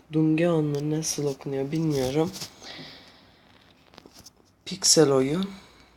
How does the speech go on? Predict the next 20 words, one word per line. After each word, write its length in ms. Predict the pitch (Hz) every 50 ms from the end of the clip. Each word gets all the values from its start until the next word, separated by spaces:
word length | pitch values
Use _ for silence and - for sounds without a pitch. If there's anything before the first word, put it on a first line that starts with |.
| _ - - - -
Ee, 360 | 147 147 147 147 147 147 147 151 160 160 - - -
başla 540 | 151 165 160 160 160 - - 180 175 160 151
diyelim. 500 | 151 143 135 139 147 160 170 170 165 156
Buradan 440 | 156 156 151 156 - 156 156 147 -
adam 380 | - 143 139 147 147 147 147 147
seçiyorsun. 960 | - - 139 120 - - - - 120 123 - - - - 160 165 170 190 190 - - _ _ _ _ _ _ _ _ _ _ _ _ _ _ _ _ _ _ _ -
Huntress 600 | 147 147 143 143 147 - 151 147 147 - - -
olmuyor. 600 | - 156 156 147 143 135 127 131 135 151 160 165 185 190 - _ _ - - - _ _
Mage, 500 | 151 151 151 151 151 151 156 151 147 143 - - - - - - - - - - _ _ _ _ _ _ -
büyücü, 880 | 151 147 147 147 147 135 143 139 135 135 143 147 147 156 160 170 190 196 - - - - - - - - - - 143 143
Roju 420 | 151 156 147 - - - 147 -
oluyor. 580 | - - 135 135 131 131 139 143 160 160 151 151
Bir 140 | 147 147
de 180 | 156 165 180 185 190 - _ _ _ _
savaşçı 880 | - - - 143 139 131 135 135 135 135 - - - - - 151 151
oluyor. 400 | 143 139 131 131 139 151 175 190 190 - - - - _ _
Ben 180 | 156 160 156 156
Mage'i 440 | 156 156 156 151 151 151 147 156 156
seçmek 520 | - - 147 131 - - - 127 123 -
istiyorum. 640 | - - - - - 135 131 127 131 156 165 175